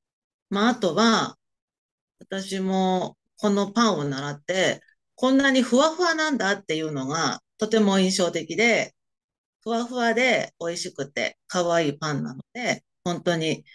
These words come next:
そういうのをぜひ味わってもらいたいなって思います。あとは本当に、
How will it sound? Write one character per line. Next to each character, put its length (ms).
そ 160
う 40
い 40
う 20
の 240
を 80
ぜ 140
ひ 260
味 200
わ 120
っ 60
て 100
も 160
ら 120
い 80
た 140
い 60
な 160
っ 120
て 240
思 240
い 60
ま 180
す。 80
あ 120
と 100
は 140
本 200
当 100
に、 320